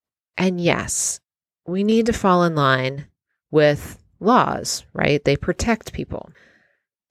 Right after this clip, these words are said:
But for me, I fell in line to disappear. I fell in line to shield myself from criticism. I fell in line so that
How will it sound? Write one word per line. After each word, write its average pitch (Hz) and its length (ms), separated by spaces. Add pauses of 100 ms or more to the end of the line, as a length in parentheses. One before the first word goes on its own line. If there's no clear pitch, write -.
(140)
But 196 160
for 214 180
me, 190 600 (180)
I 240 220
fell 233 280
in 208 160
line 156 600 (400)
to - 120
disappear. - 920 (1300)
I 233 340
fell 208 280
in 202 160
line 160 640 (720)
to 160 720
shield 208 500
myself 160 680
from 147 220
criticism. - 840 (580)
I 208 180
fell 233 260
in 220 140
line 160 560 (100)
so 170 260
that 147 640